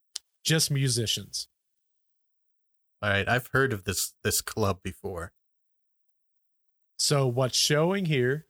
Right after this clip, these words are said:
Speaker 1: Jimi Hendrix.
Speaker 2: Right.
Speaker 1: This is the one I knew. Kurt Cobain.
Speaker 2: Yeah.
Speaker 1: Robert Johnson.
Speaker 2: Mm-hmm.
Speaker 1: Pete Ham.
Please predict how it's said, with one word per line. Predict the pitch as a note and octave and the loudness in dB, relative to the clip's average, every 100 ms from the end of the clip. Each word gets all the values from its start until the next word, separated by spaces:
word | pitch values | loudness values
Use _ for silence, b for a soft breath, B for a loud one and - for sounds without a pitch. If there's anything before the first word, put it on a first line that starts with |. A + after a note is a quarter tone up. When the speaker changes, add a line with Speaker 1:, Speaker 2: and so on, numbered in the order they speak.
| _ | _
Speaker 1:
Jimi | A#2+ A2 C3+ F3+ | -4 0 2 2
Hendrix. | D#3+ C#3 E3+ - - - - _ _ _ _ _ _ | 2 0 -2 -4 -4 -4 -6 _ _ _ _ _ _
Speaker 2:
Right. | G#2+ G2 F#2+ C3 - _ _ _ _ _ _ _ | 0 2 2 -2 -6 _ _ _ _ _ _ _
Speaker 1:
This | A#2+ A#2 D#3+ - | -4 2 2 4
is | C#3+ | 2
the | C#3 | 2
one | C3+ B2 | 2 0
I | A#2 | 0
knew. | A#2+ G#2 G2 - _ _ _ _ - | 0 -2 -4 -10 _ _ _ _ -8
Kurt | - C#3+ - | -2 -2 -2
Cobain. | D3+ D#3 C3+ G#2 D3 - _ _ _ _ _ _ _ - | -2 0 0 0 -4 -8 _ _ _ _ _ _ _ -2
Speaker 2:
Yeah. | G2 G2 A#2+ - _ _ _ _ _ _ _ _ | 2 4 2 -2 _ _ _ _ _ _ _ _
Speaker 1:
Robert | A2 A2 A#2 D3 E3+ | -4 0 2 0 0
Johnson. | D3+ C3+ A#2+ - C3+ F3+ - _ _ _ _ _ - | 0 0 0 -2 -4 -6 -12 _ _ _ _ _ -6
Speaker 2:
Mm-hmm. | A2 G2+ G2+ | -2 -2 0
Speaker 1:
Pete | D3 E3 - - | 0 0 -2 -2
Ham. | D3 A#2+ G#2+ D#3 | 0 0 -4 -6